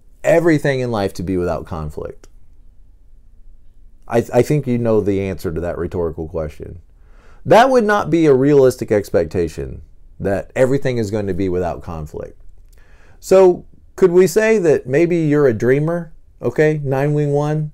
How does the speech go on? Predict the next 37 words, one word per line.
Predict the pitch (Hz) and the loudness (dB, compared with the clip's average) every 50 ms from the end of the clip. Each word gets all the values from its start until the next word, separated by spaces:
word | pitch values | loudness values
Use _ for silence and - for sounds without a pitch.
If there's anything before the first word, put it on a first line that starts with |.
| - - - | -14 -10 -4
maybe | - 123 135 143 143 | -2 0 2 2 2
you're | 139 139 139 131 | 2 4 2 2
a | 113 107 | 2 0
dreamer. | 98 117 127 135 135 139 143 147 143 - - - - - - - - - - - - - - - - - - | -2 -2 -2 -2 -2 -4 -4 -6 -6 -10 -14 -20 -20 -20 -20 -20 -20 -20 -20 -20 -20 -20 -20 -20 -20 -12 -6
Um, | 123 131 131 131 131 131 127 127 123 120 107 - - - - - - - | -4 -2 0 0 0 0 0 -2 -4 -6 -8 -10 -14 -20 -20 -20 -16 -8
conflict | - 214 139 156 330 269 - 202 190 170 175 - | -4 -4 -4 -4 -4 -6 -2 0 0 0 2 0
is | 156 143 123 | 0 0 0
not | 143 160 180 156 | -2 -4 -4 -2
necessarily | 151 147 151 151 - 127 - - 120 113 113 104 101 104 | -2 -4 -4 -2 -4 -6 -2 -2 0 0 0 0 -2 -2
bad. | 104 107 - 101 98 - 92 69 65 57 - - - _ - - - - - - - - - - - - - - - | -2 -2 -2 -2 -2 -2 -4 -4 -8 -10 -14 -16 -18 _ -20 -20 -20 -20 -20 -20 -20 -20 -20 -20 -20 -20 -20 -14 -6
Conflict, | - 165 170 185 196 190 - 151 117 | -2 0 2 2 0 0 0 0 2
what | 131 147 | 2 2
does | 156 147 | 2 4
it | 143 131 117 | 2 0 2
do? | 117 123 113 | 2 2 2
It | 87 87 | 2 2
moves | 107 123 131 123 120 | 2 0 0 0 -2
you | 117 | -2
to | 101 95 | -2 -2
the | 85 87 87 | -4 -4 -8
six, | - - 104 85 65 - - - | -6 -4 -4 -4 -4 -8 -10 -8
right? | 85 87 95 104 - - - 101 | -4 -2 -2 -2 -4 -6 -12 -12
So | - 113 | -8 -6
you | 104 98 | -6 -6
start | - - 110 104 | -4 -4 -4 -4
to | 104 | -4
feel | 98 - 113 104 | -6 -4 -4 -2
all | 98 92 95 | -2 -2 -4
the | 95 95 | -4 -6
anxiety | 92 92 95 92 82 98 95 90 92 90 90 | -6 -6 -8 -6 -6 -6 -6 -6 -4 -6 -6
of | 80 71 | -6 -6
a | 78 78 | -8 -10
six, | - - 110 98 85 78 - - | -10 -6 -6 -6 -6 -6 -10 -14
and | 90 87 | -14 -12
so | - 101 92 | -8 -6 -6
it's | 90 82 - | -6 -6 -8
unpleasant. | 98 95 95 80 - 107 104 98 85 78 76 - | -10 -10 -10 -10 -8 -8 -8 -8 -8 -10 -12 -16